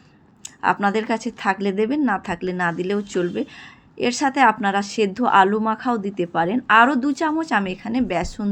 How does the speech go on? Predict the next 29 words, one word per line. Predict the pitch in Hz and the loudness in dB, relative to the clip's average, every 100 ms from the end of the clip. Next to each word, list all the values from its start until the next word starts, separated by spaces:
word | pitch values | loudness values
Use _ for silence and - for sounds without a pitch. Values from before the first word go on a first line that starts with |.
| 180 | -2
দিয়েছি। | 165 170 - 226 - - - _ _ _ _ _ _ - - - 220 214 | -4 -2 -4 -4 -16 -20 -20 _ _ _ _ _ _ -20 -20 -12 -2 0
বেসনের | 214 214 269 269 220 | 0 0 2 4 4
ব্যাটারটা | 202 208 208 220 | 2 0 0 0
আমার | 214 208 | 0 -4
খুব | 233 247 | -8 -8
সামান্য | 226 196 190 202 226 | -4 -2 -2 -4 -6
ছিল, | - 254 285 | -6 -8 -2
তাই | 208 190 | 2 2
আরও | 180 | 0
দুই | 175 180 | -4 -8
চামচ | - 196 208 180 | -8 -8 -8 -4
বেসন | 175 175 - 196 | -6 -6 -8 -6
দিয়ে | 190 185 | -4 -4
দিলাম, | 170 185 302 - - - - | -4 -4 -4 -8 -20 -20 0
আর | 233 254 | 4 4
দিয়ে | 262 285 | 2 -2
দিলাম | 269 302 302 | -2 -2 -4
সামান্য | - 190 185 180 - | -6 -4 -4 -6 -4
পরিমাণের | 175 175 165 233 269 | -4 -4 -4 -4 -4
হলুদ, | 190 170 156 - - - 202 | -8 -8 -8 -14 -20 -14 -4
যাতে | 202 247 247 | -4 -4 2
কালারটা | 185 180 175 240 285 - | 2 2 -2 -6 -6 -8
সুন্দর | 190 175 156 165 175 | -6 -4 -4 -4 -6
হয়। | 165 - - - - | -10 -10 -16 -20 -8
আর | - 185 - 208 | 0 0 4 6
আগের | 220 277 302 | 6 4 -4
থেকে | 339 330 320 - - 196 190 | -6 -4 -6 -8 -12 -8 -4
যে | 214 220 | -4 -6
সামান্য | - 214 233 247 | -4 -2 0 2